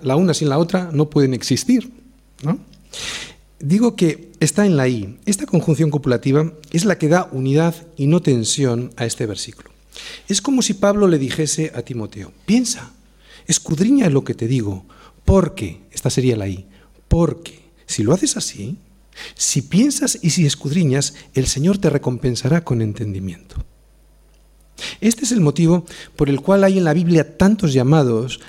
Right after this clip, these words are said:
a meditar, a escudriñar y a orar, para que sea Dios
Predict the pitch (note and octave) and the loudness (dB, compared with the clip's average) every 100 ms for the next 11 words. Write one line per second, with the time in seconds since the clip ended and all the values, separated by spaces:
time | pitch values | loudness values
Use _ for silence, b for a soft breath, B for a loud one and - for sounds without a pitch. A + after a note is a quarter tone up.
0 | B A#2 A2 G#2+ A2 E3+ D#3+ C#3+ D3 - | B -2 -2 -2 0 4 4 2 -2 -8
1 | - B2 A2 A#2+ D3+ D3+ - A2+ G2 G2 | -4 -2 0 2 2 0 -2 -2 0 0
2 | G2 - - - _ _ B B B - | -2 -6 -14 -20 _ _ B B B -2
3 | D3 D3+ - G#3+ G#3+ G#3+ C#3+ D3+ G#3 G3 | -2 -2 0 2 0 -2 -4 2 4 4
4 | G3 - - | 2 -4 -10